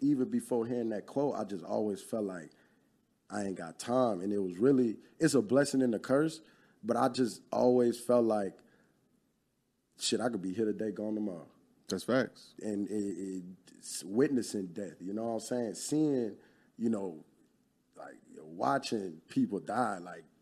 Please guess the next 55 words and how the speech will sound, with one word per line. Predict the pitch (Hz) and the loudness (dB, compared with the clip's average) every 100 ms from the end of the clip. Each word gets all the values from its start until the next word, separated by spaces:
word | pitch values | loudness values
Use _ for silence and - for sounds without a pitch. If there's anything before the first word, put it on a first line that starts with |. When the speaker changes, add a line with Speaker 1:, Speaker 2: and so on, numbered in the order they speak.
| _ | _
Speaker 1:
in | 127 110 | -4 -4
person, | - 147 160 - 87 | -2 0 0 0 -8
seeing | - 160 175 131 | -4 2 4 4
it | 107 90 - _ _ _ - | 2 -4 -10 _ _ _ -2
kinda, | 139 131 117 110 90 - _ _ | 4 4 4 2 -2 -10 _ _
that's | 113 117 | -8 -8
probably | - 139 143 123 | -4 2 4 4
what | 110 107 101 - | 2 0 -2 2
opened | 131 123 110 | 4 4 4
my | 104 | 2
eyes | 98 131 135 | 2 4 4
to | 113 | 4
Speaker 2:
Opened | 104 | 4
your | 113 | 4
Speaker 1:
that. | 107 | 2
It's | 104 | 2
Speaker 2:
eyes. | |
Speaker 1:
like, | 117 95 87 | 2 0 0
damn, | 143 165 143 | 2 2 2
we | 156 | 0
were | 165 | 0
just | 123 143 | -2 -4
playing | 156 147 127 | -2 -2 0
basketball, | 156 165 - 143 135 | 0 0 0 2 2
now | 131 | 2
he | 147 151 | 0 0
on | 139 | -2
the | 131 | -2
ground | 113 151 143 | -4 -4 -4
dead, | - - - 127 | -6 -6 -6 -4
you | |
know | 131 | -4
what | 135 | -4
I'm | |
saying? | - 67 65 | -4 -4 -4
I'm | 73 | -4
like, | 104 90 - - - | -6 -10 -14 -20 -14
Speaker 2:
No, | 95 | -10
it'd | 101 98 | -8 -4
be | 123 | -4
like | 104 | 0
Speaker 1:
it, | 107 | 0
Speaker 2:
that. | 98 98 | 0 -2
Speaker 1:
it, | |
it, | 110 110 98 113 101 | -4 -4 -2 -4 2
you | 127 | 4
could | 127 | 4
be | 117 113 | 4 4
here | 131 | 4
today, | 123 120 120 | 4 2 2
gone | 110 117 107 | 2 2 2
tomorrow, | 107 131 131 120 104 - _ _ - | 4 6 6 4 0 -14 _ _ -4
and, | 110 107 | 0 0
and, | 107 104 98 | 0 -2 -2
and | 107 104 | -2 -2